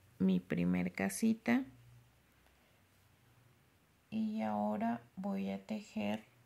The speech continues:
cuatro puntos altos, dos, tres y cuatro.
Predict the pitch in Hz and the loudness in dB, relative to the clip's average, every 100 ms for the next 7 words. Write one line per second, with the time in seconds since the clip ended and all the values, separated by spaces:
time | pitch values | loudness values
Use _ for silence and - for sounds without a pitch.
0 | _ _ _ - 185 - 185 180 - 175 | _ _ _ 4 4 4 0 0 2 2
1 | 180 190 185 220 220 214 - 175 - - | 2 2 4 6 6 4 0 -6 -8 -18
2 | _ _ _ _ _ _ _ _ _ - | _ _ _ _ _ _ _ _ _ -20
3 | - _ - _ _ _ _ _ _ _ | -20 _ -20 _ _ _ _ _ _ _
4 | _ _ _ _ - - - 220 233 - | _ _ _ _ 2 4 6 6 4 -2
5 | - - - - - - - - - - | -12 -14 -16 -12 -12 -12 -14 -16 -16 -12
6 | - - - - - - - - - - | -12 -12 -12 -12 -10 -10 -12 -14 -18 -20
7 | - - - - _ _ _ _ _ _ | -20 -20 -20 -20 _ _ _ _ _ _
8 | _ _ _ _ _ _ - _ _ _ | _ _ _ _ _ _ -20 _ _ _
9 | _ - - _ - - - - 214 233 | _ -20 -20 _ -2 2 4 6 6 4
10 | - - - - - - - - - - | 2 -10 -12 -12 -10 -8 -6 -6 -6 -8
11 | - - - - - - - _ _ _ | -10 -14 -16 -16 -18 -20 -20 _ _ _
12 | _ - _ _ _ _ _ - - _ | _ -20 _ _ _ _ _ -20 -20 _
13 | _ _ _ _ _ _ _ _ 202 190 | _ _ _ _ _ _ _ _ -2 0
14 | - 143 - - - | -2 -2 -2 -10 -20